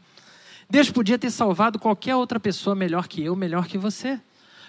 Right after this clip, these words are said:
Mas Ele escolheu você. Ele alcançou e Ele tá transformando você, apesar do seu coração duro,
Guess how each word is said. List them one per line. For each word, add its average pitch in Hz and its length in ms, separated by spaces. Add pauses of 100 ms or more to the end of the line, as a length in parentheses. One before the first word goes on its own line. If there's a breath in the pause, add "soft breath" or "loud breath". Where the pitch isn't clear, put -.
(140 soft breath)
Mas 151 640
Ele 269 320
escolheu 208 800
você. 180 1300 (600 soft breath)
Ele 233 200
alcançou 214 760
e 202 120
Ele 196 140
tá 196 180
transformando 185 760
você, 185 580
apesar 190 720
do 214 120
seu 214 180
coração 202 480
duro, 202 340